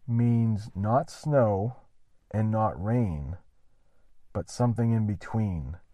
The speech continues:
like little tiny, tiny, tiny ice pellets falling down. So not soft like snow and not wet like rain, but more like little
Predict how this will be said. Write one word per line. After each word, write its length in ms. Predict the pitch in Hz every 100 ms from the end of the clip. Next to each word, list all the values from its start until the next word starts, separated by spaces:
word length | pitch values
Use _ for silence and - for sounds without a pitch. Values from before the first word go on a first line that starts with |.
| - - - - -
like 260 | 113 110 -
little 640 | 113 127 151 165 165 160 - - -
tiny, 600 | - 143 143 143 143 147 - - - -
tiny, 360 | - 127 160 156
tiny 520 | - 131 117 107 110 - - - - - _
ice 280 | - 131 127
pellets 600 | - 110 76 64 - - - - - -
falling 460 | - 117 104 110
down. 520 | 95 113 101 69 60 80 - _ _ _ - _ _ - - - - - - -
So 240 | - 123 120
not 340 | 113 117 117
soft 420 | - 120 117 120
like 220 | 131 123 -
snow 600 | - 135 113 90 90 110 - - - - - -
and 140 | 110
not 260 | 113 113 -
wet 320 | 98 117 - _ _ _ _ -
like 200 | 110 98
rain, 560 | 92 123 117 87 87 98 _ _ - - - - _ - _ - -
but 160 | 117
more 360 | 113 120 123 127
like 280 | 120 113 98
little 640 | 110 123 143 143 143 117